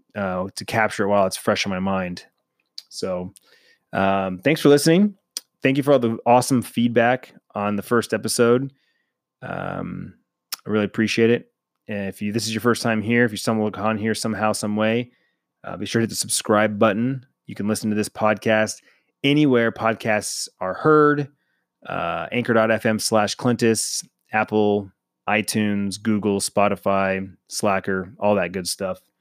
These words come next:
And, uh, you can check out the website, clint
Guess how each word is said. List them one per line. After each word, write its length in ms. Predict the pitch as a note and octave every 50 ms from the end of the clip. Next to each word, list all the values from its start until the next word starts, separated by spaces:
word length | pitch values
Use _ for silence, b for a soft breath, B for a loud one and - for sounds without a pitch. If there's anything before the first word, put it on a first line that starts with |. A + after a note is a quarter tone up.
| _ _ _ _ _ _ _ _ _ _ _ _ _ _ _ _ -
And, 280 | - G2 F#2 F#2 F2+
uh, 260 | F#2 F#2 F#2 F#2 F#2 F#2
you 80 | F#2
can 100 | - G2+
check 160 | F#2 - A2 G2+
out 120 | G2 F#2
the 60 | G2
website, 460 | G2 G2+ F#2+ - - G#2 G2 F#2+ - - _ _ _ _
clint 400 | - - - A2+ G#2 G2+ F#2+ -